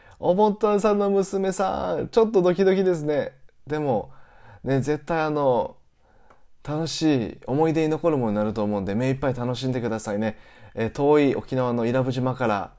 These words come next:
いい入社式になることを、えー、祈っています。ね、楽しんでいってらっしゃいませ。<laughs> ごめんなさい、勝手にメッセージ送らせてもらいました。入社式。僕、入社式ってこう参加したことないんですけども、でもめちゃくちゃドキドキするんだろうなと、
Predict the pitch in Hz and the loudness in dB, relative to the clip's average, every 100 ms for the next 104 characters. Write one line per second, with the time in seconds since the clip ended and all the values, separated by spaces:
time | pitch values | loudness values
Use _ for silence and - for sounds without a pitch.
0 | - - - 156 139 104 - 113 120 127 | -20 -14 0 4 4 2 -2 -4 -4 -6
1 | - 113 107 107 107 107 110 101 - - | -4 -2 -2 -2 -4 0 0 0 -6 -20
2 | - - 104 113 113 - 113 117 127 - | -16 -6 -2 0 -2 -2 -2 0 -2 -4
3 | - - - - - 107 110 - - 135 | -6 -20 -20 -20 -14 -8 -8 -8 -8 -4
4 | 139 151 135 135 156 143 156 147 147 143 | 0 4 4 4 -2 -2 -2 -4 -2 0
5 | - - - - 180 165 139 143 151 170 | -2 -4 -14 -8 -2 -2 0 4 4 4
6 | 151 156 180 170 170 170 170 135 123 131 | 2 2 2 2 2 2 2 2 2 2
7 | 131 - 131 127 127 131 131 104 - - | 2 0 0 2 2 0 -2 -6 -8 -16
8 | - - - - - - - 131 170 180 | -20 -20 -20 -20 -20 -20 -4 2 2 2
9 | 190 - 135 - - - - 117 120 120 | -4 -4 -4 -4 -8 -20 -18 -6 0 2
10 | 170 196 208 - 165 131 110 101 127 135 | 2 0 -2 -6 -6 -6 -6 -6 -4 -4
11 | 135 135 147 131 107 113 110 104 - 104 | -4 -4 -2 -2 -2 -2 -2 -4 -4 -4
12 | 101 101 107 113 107 117 156 165 165 165 | -2 0 0 2 0 0 -4 0 0 2
13 | 175 170 - 175 175 180 165 147 131 135 | 2 0 0 -2 0 2 2 4 4 2
14 | 135 92 | 0 -4